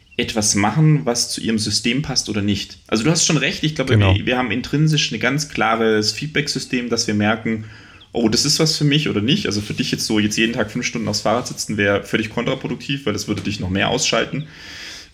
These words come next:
Speaker 1: Ähm, aber
Speaker 2: Ja.
Speaker 1: man merkt, dass in dies-, in unserer Leistungsgesellschaft sind zum Beispiel gerade die Sympathikotonen,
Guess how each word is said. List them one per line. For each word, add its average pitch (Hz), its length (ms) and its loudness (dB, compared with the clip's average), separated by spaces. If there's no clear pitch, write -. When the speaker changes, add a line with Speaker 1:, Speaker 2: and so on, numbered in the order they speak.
Speaker 1:
Ähm, 107 300 2
aber 139 240 0
Speaker 2:
Ja. 110 180 2
Speaker 1:
man 120 160 2
merkt, 135 180 2
dass 156 160 0
in 127 100 0
dies-, 123 120 0
in - 60 -4
unserer 117 240 0
Leistungsgesellschaft 147 960 0
sind 151 200 2
zum 139 140 0
Beispiel 123 300 -2
gerade 123 360 0
die 104 280 2
Sympathikotonen, 113 1200 0